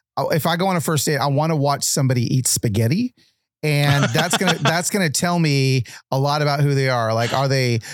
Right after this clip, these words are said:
Speaker 1: do, do they, do they use a fork and a spoon? Do they slurp
Speaker 2: Ooh.
Speaker 1: the spaghetti up? Do they, like, like, how are they, how many pieces of spaghetti are they shoving into their mouth at the same time? Like, so, like, spaghetti is like a, is like a tell it all kind of deal. So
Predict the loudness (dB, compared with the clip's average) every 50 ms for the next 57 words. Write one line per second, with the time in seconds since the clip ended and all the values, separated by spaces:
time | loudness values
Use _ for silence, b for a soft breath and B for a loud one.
0 | B B B 0 0 0 0 0 0 0 0 0 0 0 2 2 2 2 0 0
1 | -2 -4 -2 0 0 0 2 2 0 2 0 0 0 0 0 -2 -2 -4 -2 -2
2 | -4 -2 -2 0 0 0 0 -2 -2 -2 -2 0 0 0 0 0 0 -2 B B
3 | B B B -4 -2 0 0 0 0 -2 -2 -2 0 0 0 0 0 0 0 0
4 | 0 0 0 0 0 0 2 0 0 0 0 0 0 -2 -4 B B B B B
5 | B -2 0 2 2 2 2 2 2 0 0 0 0 0 0 0 0 0 0 0
6 | 0 0 0 0 0 0 2 2 2 2 2 2 0 0 -2 B B B B -2
7 | 0 0 2 0 0 0 0 0 0 0 0 0 0 0 0 0 -2 0 0 0
8 | 0 0 0 0 0 0 0 0 0 0 2 2 2 2 2 0 0 0 0 -2
9 | -4 -4 -4 -2 -2 0 0 0 0 0 0 0 0 0 -2 -2 -2 -2 -2 -2
10 | -2 -2 -2 -2 -2 -2 0 0 0 0 0 0 0 0 0 -2 -2 0 0 0
11 | -2 -2 B B B B B B B -4 -2 -2 0 0 -2 -2 -2 -4 -4 -2
12 | -2 -2 0 0 0 0 0 0 0 0 -2 -2 -2 0 0 0 0 0 0 0
13 | 0 -2 -2 -4